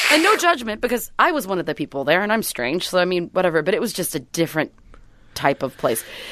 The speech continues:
As soon as I walked in, I was, like, really itchy. Like, even talking about it now is making me itchy.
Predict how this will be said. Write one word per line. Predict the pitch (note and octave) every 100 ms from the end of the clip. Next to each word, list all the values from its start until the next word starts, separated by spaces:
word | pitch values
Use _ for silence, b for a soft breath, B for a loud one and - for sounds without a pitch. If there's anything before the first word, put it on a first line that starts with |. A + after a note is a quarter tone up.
| B
As | F3+
soon | C4
as | A#3+
I |
walked | G#3+ G3
in, | F3
I |
was, | D3+
like, | C#3+
really | C#3 E3 -
itchy. | C#3 - E3+
Like, | F3+ G3
even | C4
talking | A3 F#3+ A3+
about | G#3 F#3+
it | E3
now | F#3+ F#3+
is | A3
making | F#3 A3 F#3
me | G3 -
itchy. | F#3 - G#3+